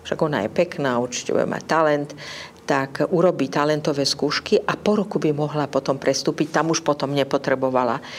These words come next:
No ale moja sestra začala byť hneď, začala hneď filmovať, za-, stala sa finančne trošku nezávislejšia a tak ďalej, takže dodnes zostala herečkou. Ale ja už, keď ja som v šesťdesiatom šiestom maturovala,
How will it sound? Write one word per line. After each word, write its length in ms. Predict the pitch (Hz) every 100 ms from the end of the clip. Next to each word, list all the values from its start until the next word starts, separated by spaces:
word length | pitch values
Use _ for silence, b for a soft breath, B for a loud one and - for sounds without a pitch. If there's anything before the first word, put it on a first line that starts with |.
| B B B -
No 80 | 107
ale 160 | 170
moja 240 | 170 165 165
sestra 320 | 170 170 160
začala 400 | 151 156 160 151
byť 200 | 147 147 143
hneď, 560 | 151 147 143 147 127 110
začala 320 | 156 - 147
hneď 240 | 139 135
filmovať, 720 | - 160 175 170 147 139 139 127
za-, 200 | 117 -
stala 320 | - 131 139
sa 160 | - 123
finančne 480 | 147 139 135 - 139
trošku 320 | 139 - 135 135
nezávislejšia 880 | 147 143 139 139 139 139 - 143 - B B B B
a 60 | 151
tak 160 | 139 139
ďalej, 320 | 156 147 139
takže 320 | 143 135 127
dodnes 320 | 123 110 110
zostala 400 | 117 113 - 117
herečkou. 720 | 127 127 127 127 - 156 185 - B B B B B - - -
Ale 240 | 139 143 143
ja 240 | 143 175 -
už, 240 | 208 - -
keď 240 | 151 -
ja 20 | 147
som 160 | - 127
v 160 | -
šesťdesiatom 560 | 190 185 185 139 131 101
šiestom 480 | - 127 - 139 135
maturovala, 800 | 131 127 147 147 160 165 170